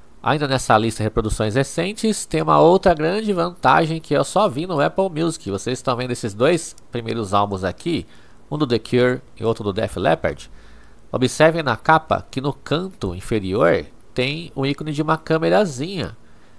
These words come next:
Isso aqui é um álbum visual. Eu vou explicar. Por exemplo, eu vou entrar aqui no novo álbum da Dua Lipa, o Radical Optimism. Se eu entrar aqui, ele é um álbum de música. Então aqui tem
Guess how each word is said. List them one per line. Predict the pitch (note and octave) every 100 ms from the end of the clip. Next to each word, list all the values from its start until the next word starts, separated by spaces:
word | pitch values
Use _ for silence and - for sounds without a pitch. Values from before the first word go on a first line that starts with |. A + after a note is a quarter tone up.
| - -
Isso | B2 -
aqui | D3 C3 - D#3+ E3 -
é | - C#3
um | B2+
álbum | G#2+ C#3+ D3 G2 D#2+
visual. | E2 G#2+ E3 D3 A3 A#2+ G#2 E2
Eu | G#2 G2+
vou |
explicar. | C#3 - F3 F3 A2 C#2 - -
Por | -
exemplo, | B2 G#2+ F#2 -
eu |
vou | G2+
entrar | C#3 D3
aqui | C3+ -
no | C#3+ C3+
novo | B2+ C3
álbum | B2+ B2
da | A#2+
Dua | A#2+ A2+ B2+
Lipa, | A2 F#2+ D#2+
o | D2+
Radical | F#2 G2 - A2+ A#2+
Optimism. | - - A2+ G2 D2 - - - - - - - -
Se | - E3
eu |
entrar | E3 - F#2+
aqui, | E2+ D3 C#3+ - - - - -
ele | C#3 F3+ C3
é | F#2+
um | E2
álbum | A#2 E3+ G#3
de | G#3
música. | C#4 C#3+ C#3 G2+ - D#2 E2 - - -
Então | F2+
aqui | - G2+
tem | G2+ G2+ G#2+